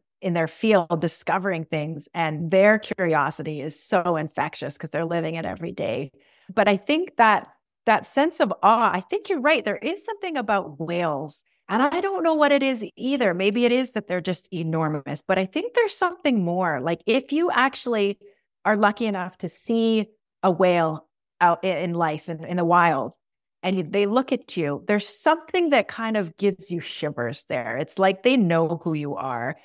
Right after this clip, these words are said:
And, you know, Indigenous people off the coast here say that they can see into your body, they can see who you are. And now science is saying, "Oh, yeah, you're right." You know, through echolocation, they're actually looking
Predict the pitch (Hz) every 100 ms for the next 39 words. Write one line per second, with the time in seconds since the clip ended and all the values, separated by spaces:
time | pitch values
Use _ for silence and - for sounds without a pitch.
0 | _ _ _ 175 185 185 185 185 - _
1 | _ _ 196 180 170 196 190 214 214 208
2 | - - 202 185 175 175 185 180 - 170
3 | 170 - _ - - 185 165 180 180 196
4 | 170 - - 240 226 202 196 170 151 156
5 | 160 156 - 147 151 151 - 165 160 170
6 | 165 160 160 165 233 - 185 185 185 202
7 | 196 175 175 - 180 170 180 175 180 311
8 | 311 370 349 247 240 247 285 240 151 170
9 | 180 196 190 185 190 180 180 190 196 160
10 | 147 135 160 - 175 165 156 170 175 190
11 | 175